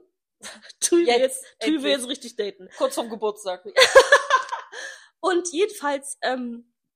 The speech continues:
Speaker 1: war das Lied dann zu Ende und er hat, sag ich jetzt mal, ich weiß nicht mehr, wie er es gesagt hat, aber ich sag's jetzt plump, weil ich halt plump bin. <laughs>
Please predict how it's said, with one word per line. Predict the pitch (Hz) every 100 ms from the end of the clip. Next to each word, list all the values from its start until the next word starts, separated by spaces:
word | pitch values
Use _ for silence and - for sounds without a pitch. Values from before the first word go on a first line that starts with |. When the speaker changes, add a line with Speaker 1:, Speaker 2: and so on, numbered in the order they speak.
| _
Speaker 1:
war | 202 262
das | 415 -
Lied | 370
dann | 330
zu | - -
Ende | 254 269 214 240
und | - 233 - -
er | 247 294
hat, | 285 _
sag | - 226 226
ich | 220
jetzt | 233 214
mal, | 180 -
ich | 196
weiß | 208
nicht | 202
mehr, | 202 185
wie | 233
er | 240
es | -
gesagt | 208 214 -
hat, | 214
aber | 185 180
ich | -
sag's | - 190 -
jetzt | -
plump, | - 233 240
weil | 175
ich | 180
halt | 170 _
plump | 175 175
bin. | 220 269 - - - _ -
<laughs> | - - - - _